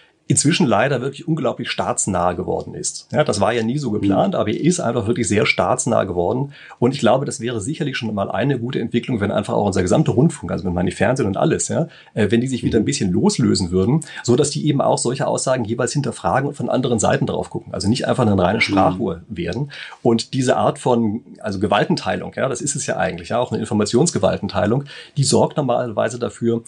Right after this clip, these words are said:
Speaker 1: dass das Gesamtsystem, äh, am Ende vertrauenswürdiger ist, also insgesamt eine höhere Reputation hat.
Speaker 2: Hm. Ja, du hast ja ziemlich viele Kritiker schon, äh, die, die das Vorgehen kritisieren, auf YouTube zum Beispiel. Ähm, ich glaube, es gibt ja einen ehemaligen,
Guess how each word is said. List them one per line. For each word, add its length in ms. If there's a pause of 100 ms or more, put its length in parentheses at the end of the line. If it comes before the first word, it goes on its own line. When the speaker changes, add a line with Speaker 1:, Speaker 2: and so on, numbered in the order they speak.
(120)
Speaker 1:
dass 140
das 180
Gesamtsystem, 800 (220)
äh, 60
am 220
Ende 480
vertrauenswürdiger 840
ist, 160
also 280
insgesamt 340
eine 80
höhere 220
Reputation 560
hat. 260 (380)
Speaker 2:
Hm. 360 (340)
Ja, 80
du 100
hast 120
ja 100
ziemlich 240
viele 200
Kritiker 520
schon, 400
äh, 200
die, 480
die 160
das 200
Vorgehen 460
kritisieren, 520
auf 120
YouTube 360
zum 140
Beispiel. 480 (680)
Ähm, 320
ich 120
glaube, 160
es 80
gibt 140
ja 100
einen 100
ehemaligen, 560